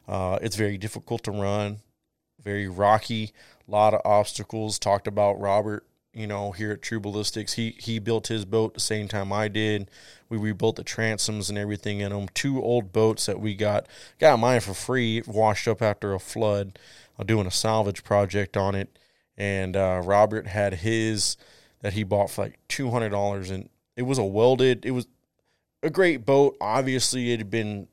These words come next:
severely damaged. I don't know if it was in a car wreck. I don't know if it was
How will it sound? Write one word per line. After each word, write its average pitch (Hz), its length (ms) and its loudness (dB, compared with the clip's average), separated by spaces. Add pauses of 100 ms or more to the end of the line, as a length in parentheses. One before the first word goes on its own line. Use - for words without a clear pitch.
(120)
severely 117 640 0
damaged. 107 380 -2
I - 80 -2
don't 123 160 -2
know 123 100 0
if 117 100 -4
it 113 100 -4
was 117 140 -4
in 113 60 -2
a 98 80 -6
car 123 380 2
wreck. 123 340 0
I - 80 -4
don't 110 140 -8
know 113 120 -4
if 107 140 -8
it 92 80 -6
was 104 340 -6